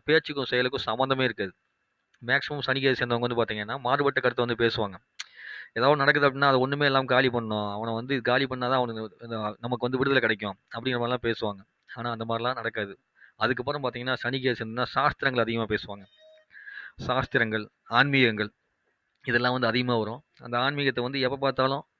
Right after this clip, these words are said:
தொழிலுக்காக பேசுற மாதிரி இருக்கும். இன்னொன்னு வந்து, சனி, கேது சேர்ந்துச்சு அப்படின்னா, வாக்கு ஸ்தானத்துல பேச்சு மெதுவா இருக்கும், மென்மையா இருக்கும். சரிங்களா? அந்த மாதிரியும் வரும். So, சனி, கேது சேர்ந்ததுன்னா, இவ்வளவு விஷயம் இருக்குது. விரக்தி மட்டும் இல்ல, இவ்வளவு விஷயம் இருக்குது. இன்னொன்னு, சனி, கேது சேர்ந்துச்சுன்னா,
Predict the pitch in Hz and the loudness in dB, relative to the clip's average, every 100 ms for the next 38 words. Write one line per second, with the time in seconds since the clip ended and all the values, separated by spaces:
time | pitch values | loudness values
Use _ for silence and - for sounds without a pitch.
0 | _ - 143 135 123 117 110 - 120 120 | _ 4 6 6 4 2 0 0 0 0
1 | 117 104 98 107 - _ - - - - | 0 0 -2 -8 -14 _ -20 -18 -18 -14
2 | - 160 165 156 147 147 151 143 135 135 | -6 0 0 0 0 0 4 2 4 0
3 | 127 127 123 135 127 135 127 127 120 123 | 2 2 2 2 4 2 0 -2 -2 0
4 | 123 - 147 143 135 120 123 131 117 95 | 0 2 2 2 -4 -2 2 4 2 -2
5 | 98 _ _ _ - - 127 143 156 131 | -12 _ _ _ -20 -6 -2 -2 2 2
6 | 110 - - _ _ _ _ - 110 104 | 0 -4 -16 _ _ _ _ -8 -6 -4
7 | 101 - - 127 135 123 131 104 - - | -6 -8 -10 -6 -2 0 0 -2 -6 -6
8 | 110 117 135 135 131 127 120 147 127 113 | -4 -4 -2 -2 -2 -6 -6 -4 -2 0
9 | 139 131 - 131 107 101 110 135 131 123 | 0 0 -4 -4 -2 -2 -2 -2 -4 -2
10 | 120 131 107 170 - - - - - - | 0 -2 -2 -6 -12 -20 -20 -18 -18 -14
11 | - 123 147 131 127 139 120 120 151 143 | -8 2 4 4 0 0 0 -2 -4 -4
12 | 139 147 156 156 143 135 139 151 | -2 0 2 0 0 -4 0 2